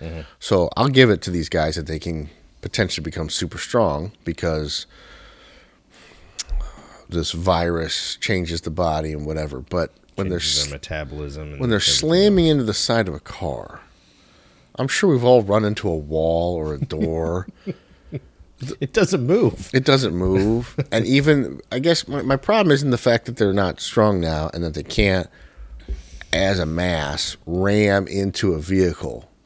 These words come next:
Speaker 2: to cause it to flip. But the problem is they do it like it's no, no business. Like, "Ah, it doesn't hurt my shoulder," or, "I don't give a fuck."
Speaker 1: Yeah.
Speaker 2: They're not, they're not made of fucking steel.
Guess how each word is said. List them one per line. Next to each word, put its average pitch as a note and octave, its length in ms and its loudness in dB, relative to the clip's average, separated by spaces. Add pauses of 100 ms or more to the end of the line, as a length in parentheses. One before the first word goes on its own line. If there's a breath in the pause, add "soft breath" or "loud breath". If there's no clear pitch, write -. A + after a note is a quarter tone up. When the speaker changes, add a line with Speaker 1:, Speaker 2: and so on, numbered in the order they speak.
Speaker 2:
to F#2+ 100 -6
cause E2+ 380 0
it D2+ 140 -8
to C#2+ 340 -6 (840)
flip. - 640 0 (480 loud breath)
But - 100 -8
the - 80 -2
problem D3+ 380 2
is G#2+ 120 0
they F2+ 120 2
do B2 220 6
it - 40 8
like F#2+ 160 0
it's F#2 160 -8
no, F2 280 -2 (720)
no C#3 160 2
business. A2+ 480 4
Like, F2 200 -4
"Ah, - 200 -4
it - 60 -12
doesn't A#2 160 -2
hurt D#2+ 120 -8
my A#1 80 -12
shoulder," F#2+ 560 -2
or, - 60 -4
"I B3+ 160 -4
don't F#2+ 160 -4
give - 180 -14
a - 20 -18
fuck." - 440 -12 (1080 soft breath)
Speaker 1:
Yeah. D2+ 120 -10
Speaker 2:
They're C#3+ 80 -2
not, D#3 180 0
they're C3+ 140 2
not D3+ 160 2
made B2 220 6
of E2+ 140 0
fucking F2 340 -4
steel. E3+ 580 2